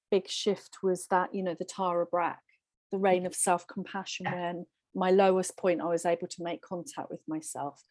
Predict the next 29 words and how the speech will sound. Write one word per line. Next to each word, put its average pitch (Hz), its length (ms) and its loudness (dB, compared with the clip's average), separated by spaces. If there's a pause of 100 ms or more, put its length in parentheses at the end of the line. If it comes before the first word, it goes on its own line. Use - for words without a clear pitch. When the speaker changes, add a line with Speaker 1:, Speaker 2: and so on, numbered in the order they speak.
(240)
Speaker 1:
So 202 120 2
that 196 300 4
moment 190 380 -4
of - 100 -20
connection 180 520 -10
with 180 200 -10
me 208 640 0 (400)
was 185 460 6
that, 170 340 2 (320)
okay, 175 680 2
there 185 80 2
was 175 200 0
some 175 220 -2
kind 170 360 -6
of, 165 100 -4 (160)
there 170 140 2
were, 165 100 -2 (540)
you 208 140 2
know, 160 140 2
there 180 120 2
had 180 340 -2
been 175 180 -4
a 175 60 -4
disconnection, 175 720 -10
there 165 100 -6
had - 320 -4
been 175 180 -6
a 175 60 -8
trauma. 175 680 0